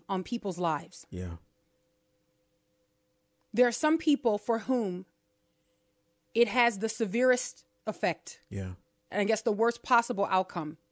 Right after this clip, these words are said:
Speaker 1: that being death. We knew them
Speaker 2: Mm-hmm.
Speaker 1: personally.
Speaker 2: Mm-hmm.
Speaker 1: So what you're not gonna get me or hear me saying at all is that, "Oh, this is,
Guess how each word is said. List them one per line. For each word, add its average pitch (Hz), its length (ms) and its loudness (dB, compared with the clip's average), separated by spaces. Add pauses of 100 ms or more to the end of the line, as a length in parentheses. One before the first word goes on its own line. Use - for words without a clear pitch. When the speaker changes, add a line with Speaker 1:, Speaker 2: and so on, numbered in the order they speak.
(240)
Speaker 1:
that 185 220 0
being 185 240 0
death. 165 260 0 (2000)
We 196 160 -2
knew 233 240 4
them 165 280 -4 (520)
Speaker 2:
Mm-hmm. 107 100 -4
Speaker 1:
personally. 104 520 -4 (180)
Speaker 2:
Mm-hmm. 101 280 -6 (720)
Speaker 1:
So - 160 0
what 277 160 4
you're 277 80 6
not 320 240 6
gonna 294 180 4
get 262 240 4
me 226 400 0 (420)
or 220 120 2
hear 294 240 4
me 254 160 6
saying 196 420 0
at 269 240 6
all 233 460 4 (120)
is 214 120 -2
that, 202 120 2
"Oh, 285 220 10
this 320 240 4
is, 240 160 2